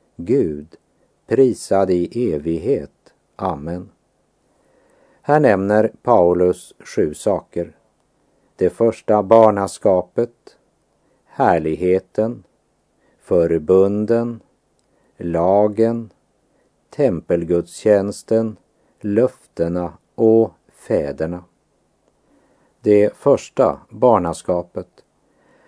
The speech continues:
Här talar han om Israel som den enda nation om vilken Gud har sagt:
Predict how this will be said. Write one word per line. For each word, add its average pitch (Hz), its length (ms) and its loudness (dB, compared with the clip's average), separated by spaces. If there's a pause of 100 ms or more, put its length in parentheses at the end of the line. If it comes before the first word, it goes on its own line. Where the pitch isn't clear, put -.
(160)
Här 127 260 2
talar 110 500 2
han 98 380 -2
om 113 460 2
Israel 104 720 -2
som 95 240 -2
den 98 300 0
enda 92 520 -2
nation 104 760 -4
om 107 180 -2
vilken 101 400 0
Gud 87 360 -2
har 104 140 -2
sagt: - 460 -6